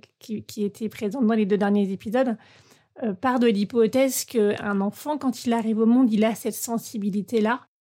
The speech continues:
mais elle est brisée quand il n'est pas accueilli comme il a besoin, et du coup, il se crée un bouclier. Donc, cette sensibilité à réveiller qui nous permet à la fois d'être en relation avec ce qui se passe en nous,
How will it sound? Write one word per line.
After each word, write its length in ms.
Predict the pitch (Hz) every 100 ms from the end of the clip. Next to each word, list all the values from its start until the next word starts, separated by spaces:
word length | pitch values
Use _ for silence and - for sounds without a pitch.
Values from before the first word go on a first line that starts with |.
| _ _ -
mais 120 | 254
elle 180 | 220 202
est 60 | 196
brisée 600 | 233 226 226 220 277 262 _
quand 240 | - 220 -
il 80 | 202
n'est 100 | 196
pas 320 | 220 214 220
accueilli 640 | - 220 - 240 226 262 - _ _
comme 220 | - 226 208
il 100 | 196
a 80 |
besoin, 500 | 185 202 208 226 285 - -
et 180 | 208
du 140 | 175 180
coup, 260 | - 233
il 140 | 226 190
se 140 | -
crée 220 | 208 -
un 140 | 214 196
bouclier. 500 | 190 185 - 185 220 _ _ _ _ _ -
Donc, 240 | 220 190 -
cette 160 | 220
sensibilité 640 | 196 240 226 220 220 220 247
à 100 | 226
réveiller 600 | 214 226 214 208 240 302
qui 180 | - 226
nous 120 | 208
permet 460 | - 233 226 233 233
à 100 | 214
la 120 | 208
fois 180 | 214 240
d'être 300 | 208 202 -
en 60 | 220
relation 480 | 220 208 202 -
avec 220 | 233 196 214
ce 100 | -
qui 160 | -
se 120 | 220
passe 320 | - 214 - -
en 120 | 220
nous, 220 | 214 285